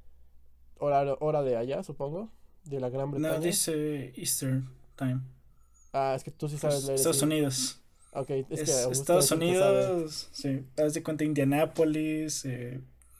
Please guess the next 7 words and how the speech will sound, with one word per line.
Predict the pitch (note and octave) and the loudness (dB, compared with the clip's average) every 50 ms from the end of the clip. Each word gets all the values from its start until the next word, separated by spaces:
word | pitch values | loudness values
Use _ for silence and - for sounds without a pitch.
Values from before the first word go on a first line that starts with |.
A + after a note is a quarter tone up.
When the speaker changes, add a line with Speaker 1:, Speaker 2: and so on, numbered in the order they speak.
| - - _ - - | -20 -20 _ -6 0
Speaker 2:
Nueva | C#3+ C#3 C3+ B2+ B2+ | 2 4 4 6 6
York, | B2+ C3 C3+ C3 C3+ C#3 C#3 C#3 C#3+ C3+ - - - - | 6 6 6 6 6 4 2 0 -2 -4 -8 -14 -10 -6
todo | C#3+ C#3 C#3 C#3 | -4 -2 -2 -4
eso | C3+ C3 - | -4 -6 -8
es | C#3+ C#3 - - - - - - - - - - - - - - - | -8 -8 -8 -10 -10 -12 -14 -18 -20 -20 -20 -20 -20 -20 -20 -14 -10
E | C#3 B2+ | -8 -8
T. | B2+ B2 A#2 - | -6 -8 -10 -12